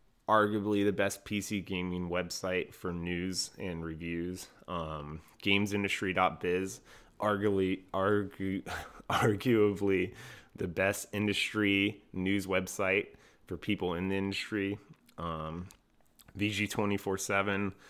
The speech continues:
U S Gamer, Eurogamer, just all around good websites. So Gamer Network,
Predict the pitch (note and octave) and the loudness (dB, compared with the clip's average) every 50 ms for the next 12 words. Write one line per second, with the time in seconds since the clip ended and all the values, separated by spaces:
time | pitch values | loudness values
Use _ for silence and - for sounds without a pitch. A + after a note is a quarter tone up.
0 | - - - - - - - _ - G2+ G2 G2+ G2+ G2+ - - - G2+ F#2 F#2+ | -20 -20 -20 -20 -20 -20 -20 _ -4 0 2 2 2 2 0 -2 -2 -2 0 0
1 | F#2+ F#2+ F#2+ F#2+ F#2 F2+ F2 F#2+ G2 G2 G2 F#2+ F2+ - F#2+ F2+ F2+ F2+ F#2 F2+ | 0 0 0 0 -2 -2 0 2 2 4 2 2 0 -2 -4 -4 -2 -2 -2 -2
2 | F2+ E2+ F2 E2 - - F2 F2 F#2 F2+ F2+ F2 F2 F2 E2 - F2+ E2+ E2+ F2 | -2 -4 -6 -8 -8 -4 -2 0 0 0 0 -2 -4 -6 -6 -4 -4 -2 -2 -2
3 | E2+ F2+ F2 - - - F2 F2 E2+ F2 E2+ - - F#2 F2 F2+ F2 - - - | -2 -4 -6 -10 -12 -12 -8 -8 -8 -8 -8 -8 -6 -4 -4 -4 -4 -6 -10 -20
4 | - - - - - - - - - - - F#2+ E2+ E2+ - - B2+ C3 C3+ C#3 | -20 -20 -20 -20 -20 -20 -20 -20 -14 -8 -6 -6 -6 -4 2 4 6 6 8 8
5 | C#3 C3+ C3 A#2+ G#2+ G#2 D2 F2+ F#2+ F#2+ G2 G2 - - | 8 8 8 8 6 4 4 4 6 6 6 4 2 -2